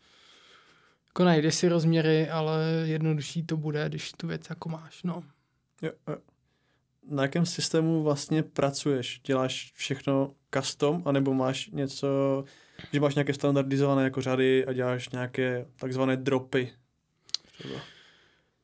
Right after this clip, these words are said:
Speaker 1: No, ty, ty dropy jsou pro mě trošku sprostý slovo, nemám to úplně rád. Celkově ta drop kultura a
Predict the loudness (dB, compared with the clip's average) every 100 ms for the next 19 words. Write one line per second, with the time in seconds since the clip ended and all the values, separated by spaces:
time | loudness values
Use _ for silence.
0 | 4 6 8 8 4 2 2 2 0 2
1 | 2 4 4 4 4 2 2 2 -2 0
2 | -2 2 0 2 0 2 4 6 6 4
3 | 0 0 2 4 2 0 -2 2 4 6
4 | 6 4 0 -4 0 0 2 2 4 2
5 | 2 0 -2 -2 -2 2 2 4 6 6
6 | 4 2 2 0